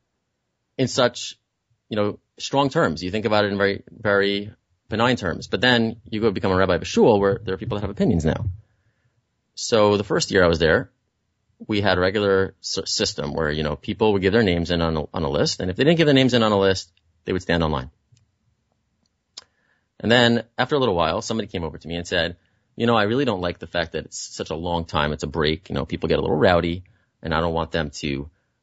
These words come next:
uh, I don't, I don't think it's, it's, it's proper decorum." And I, when I say rowdy, I don't mean really rowdy. They're just schmoozing. It gets a little, it gets a little louder than usual. It's like a very quiet shul usually. So the, the, the people that, that were bored, you know, they were talking. And this guy was like, "You know, we shouldn't do it this way." And I heard of, a,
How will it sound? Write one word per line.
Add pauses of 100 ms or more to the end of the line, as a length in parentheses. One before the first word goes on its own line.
(160)
uh,
I
don't,
I
don't
think
it's,
it's,
it's
proper
decorum."
And
I,
when
I
say
rowdy,
I
don't
mean
really
rowdy.
They're
just
schmoozing.
It
gets
a
little,
it
gets
a
little (140)
louder (340)
than
usual.
It's
like
a
very
quiet
shul
usually. (320)
So
the,
the, (240)
the
people (260)
that, (140)
that
were (200)
bored, (180)
you
know,
they
were
talking. (100)
And
this
guy
was
like,
"You
know,
we
shouldn't
do
it
this
way."
And
I
heard
of,
a,